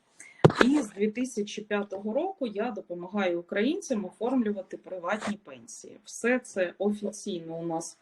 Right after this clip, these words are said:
працює. І зараз разом зі слайдами ви будете бачити цю інформацію. Отже, що у нас відбувається з Пенсійним фондом? Е,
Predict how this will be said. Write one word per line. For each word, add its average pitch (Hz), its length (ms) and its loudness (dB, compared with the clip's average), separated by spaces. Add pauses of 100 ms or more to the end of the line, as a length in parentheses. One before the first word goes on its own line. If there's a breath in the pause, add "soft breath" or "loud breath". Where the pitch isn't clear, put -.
(440 soft breath)
працює. 208 680 4 (500)
І 262 260 2
зараз 214 500 -2 (560 loud breath)
разом 190 400 4
зі 175 120 -4
слайдами 220 760 2
ви 185 240 0
будете 180 440 -4
бачити 190 540 -2
цю - 220 -6
інформацію. 160 1000 -4 (920)
Отже, 208 400 8 (200)
що 359 280 2
у 294 80 6
нас 208 300 0
відбувається 185 640 0
з - 60 -18
Пенсійним 196 600 -2
фондом? - 560 -6 (800 loud breath)
Е, 202 220 10